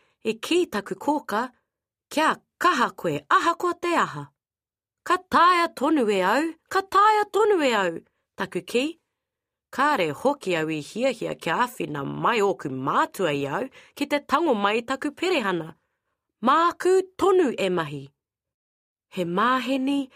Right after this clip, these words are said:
he hou te pepa tākai, he pū oioi te pauaka e pupuri ana i taku perehana. Ka toro atu taku ringa, ka whakapā atu. He mea kua hangaia mai te rākau?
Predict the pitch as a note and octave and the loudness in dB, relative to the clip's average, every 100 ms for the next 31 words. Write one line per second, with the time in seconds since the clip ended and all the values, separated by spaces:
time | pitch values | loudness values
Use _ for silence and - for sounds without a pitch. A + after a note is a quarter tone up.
0 | _ - C4 G3+ D3+ - C#4+ D#4 A3+ - | _ -4 -2 -2 -4 -2 0 0 -2 -6
1 | F#3 F3+ E3 D3 A#3+ A#3 A3+ F3+ A3+ - | -6 -6 -6 -2 0 0 -2 -4 -4 -10
2 | _ _ _ _ G#3+ - B3 C#4 G3 A3 | _ _ _ _ -10 -6 -2 0 2 0
3 | D#4+ G#3 F#3 F#3 F#3+ - C4 D#4+ A3+ D3+ | 0 0 -2 -4 -8 -4 -2 -2 -4 -8
4 | C#3+ - D4 D4 D4 D4 C#4 C4+ C4 B3+ | -10 -4 -4 -2 -4 -2 0 0 -2 -4
5 | B3 C4 C4+ A#3+ D4 D4+ F#3+ E3+ D3+ - | -6 -8 -8 -6 -4 -2 -2 -6 -8 -14
6 | _ _ _ _ _ _ _ _ _ - | _ _ _ _ _ _ _ _ _ -18
7 | - D3+ - - B3 C4 C4+ C4+ C#4+ - | -12 -12 -12 -4 -2 0 -2 -4 -8 -6
8 | C#4 C#4+ C#4+ C#4+ D4 C#4 _ _ _ _ | -4 -2 -2 -2 -4 -6 _ _ _ _
9 | _ - - A3+ - C4 C4+ B3 - C4 | _ -16 -12 -10 -8 -6 -6 -6 -2 2
10 | C#4 C4+ A#3 - E3 D3+ _ _ _ _ | 2 2 -2 -6 -14 -14 _ _ _ _
11 | _ _ _ _ _ _ _ _ _ _ | _ _ _ _ _ _ _ _ _ _
12 | - A#3 D#3 D#3+ F#3+ G#3+ B3 A3+ C4 C4 | -4 -2 -2 -2 -2 -2 -2 0 0 0
13 | D4 D4+ C#4+ D4+ E4+ - F4 G#4 G#4+ D4+ | 0 2 2 2 0 -2 0 2 2 -4
14 | E3 | -6